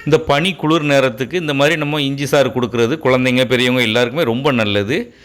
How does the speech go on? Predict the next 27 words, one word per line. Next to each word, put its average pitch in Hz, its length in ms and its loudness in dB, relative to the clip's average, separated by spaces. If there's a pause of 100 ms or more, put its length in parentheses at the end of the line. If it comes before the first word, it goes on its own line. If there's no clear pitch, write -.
(280)
இது 101 180 -8
பொதுவாவே 131 380 6
அடிக்கடி 160 360 -2
நம்ம 151 180 -4
சாப்பிட்டுக்கலாம், 120 500 0
உடம்புக்கு 117 360 0
ரொம்ப 117 240 0
நல்லது. 113 380 4 (600)
இருந்தாலும் 151 320 0
இந்த 170 160 2
பனி 156 220 2
நேரத்துக்கு 143 340 -2
கொடுக்கறது 120 380 -2
ரொம்ப 127 260 0
நல்லது. 117 360 2 (680)
நம்ம 165 220 4 (160)
இஞ்சி, 151 260 2 (120)
சுக்கு, 151 400 2 (180)
திப்பிலி, 156 420 0 (1200)
முருங்கைப்பட்டை 147 640 2 (300)
எல்லாமே 139 300 0
வச்சிருக்கிறதுனால 135 680 0
உடம்புக்கு 131 380 2
ரொம்ப 123 120 2 (140)
நல்லது. 123 380 4 (380)
இது 160 60 -2 (140)
கூட 180 80 2